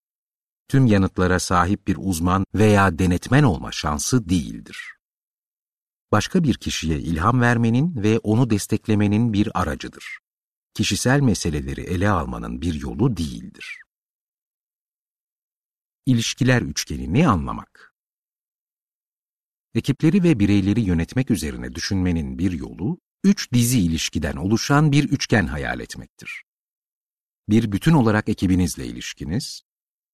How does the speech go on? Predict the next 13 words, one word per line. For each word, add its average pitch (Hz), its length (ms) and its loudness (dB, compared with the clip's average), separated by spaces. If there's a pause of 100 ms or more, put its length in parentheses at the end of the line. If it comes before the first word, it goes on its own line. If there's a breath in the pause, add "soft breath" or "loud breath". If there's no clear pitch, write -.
(320)
birey 123 300 4
olarak 127 320 2 (120)
tek - 240 -2
tek 123 160 2 (140)
ekip - 280 0
üyelerinizle 71 640 -2
ilişkiniz, - 800 -10 (720)
tek - 220 0
tek 151 200 0
üyelerin 98 560 2
bir 107 200 2
bütün 98 220 0
olarak 110 340 2